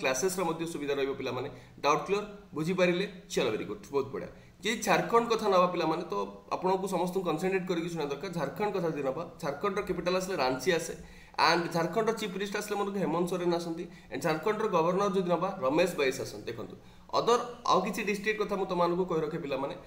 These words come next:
ନା କାଲି ଆମେ ଡିଷ୍ଟ୍ରିକ୍ଟ, ଅ, କାଲି କଥା ଆମେ ଡିସ୍କସନ୍ କରିଥିଲେ ପିଲାମାନେ, ଯୋଉଟାକି ଆମେ ଯୋଉଟା କାର୍ବନ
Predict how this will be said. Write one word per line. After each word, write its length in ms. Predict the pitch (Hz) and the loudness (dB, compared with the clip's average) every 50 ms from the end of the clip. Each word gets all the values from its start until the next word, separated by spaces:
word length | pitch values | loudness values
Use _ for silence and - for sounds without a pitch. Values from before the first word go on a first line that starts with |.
| - - - | -18 -8 -4
ନା 80 | - 185 | -2 -2
କାଲି 380 | 180 - 180 147 156 180 202 220 233 | 0 0 2 2 2 4 6 6 6
ଆମେ 160 | 226 226 220 | 8 8 6
ଡିଷ୍ଟ୍ରିକ୍ଟ, 400 | 185 185 175 185 196 196 185 - - | 6 6 4 2 -2 -4 -2 -2 -2
ଅ, 100 | 143 147 147 143 | 0 0 0 0
କାଲି 180 | 143 147 175 190 | 0 2 4 4
କଥା 180 | 208 - 202 196 | 4 4 4 2
ଆମେ 140 | 185 190 190 | 2 2 4
ଡିସ୍କସନ୍ 440 | 175 175 175 - 175 175 175 175 175 | 2 2 0 -2 -4 -2 -2 -2 0
କରିଥିଲେ 340 | 160 147 - 147 - 151 143 | 0 -2 -2 -2 -4 -4 -4
ପିଲାମାନେ, 360 | - 131 131 127 131 131 156 190 185 | -4 -2 -2 -2 -2 -2 -4 -4 -4
ଯୋଉଟାକି 220 | 156 160 160 - 175 | -4 -4 -2 0 0
ଆମେ 100 | 175 175 | 0 0
ଯୋଉଟା 200 | 170 175 170 180 180 - | 0 0 -2 -2 -2 -2
କାର୍ବନ 320 | 156 143 139 - 185 196 | -2 -2 -2 0 -2 -2